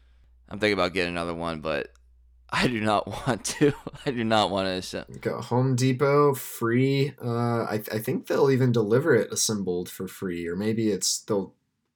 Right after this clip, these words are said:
Speaker 2: deliver it for free, but you have to assemble it. The store pickup,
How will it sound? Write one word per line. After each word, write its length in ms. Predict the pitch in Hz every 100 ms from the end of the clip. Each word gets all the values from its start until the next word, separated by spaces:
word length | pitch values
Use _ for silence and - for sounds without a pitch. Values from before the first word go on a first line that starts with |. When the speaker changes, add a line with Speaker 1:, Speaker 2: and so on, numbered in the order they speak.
| -
Speaker 2:
deliver 400 | 101 95 110 101
it 80 | -
for 120 | 101
free, 260 | - 101 98
but 160 | 92
you 60 | 90
have 120 | 95
to 60 | -
assemble 420 | 117 117 101 98
it. 80 | 90
The 80 | -
store 300 | - 131 117
pickup, 480 | 110 110 107 101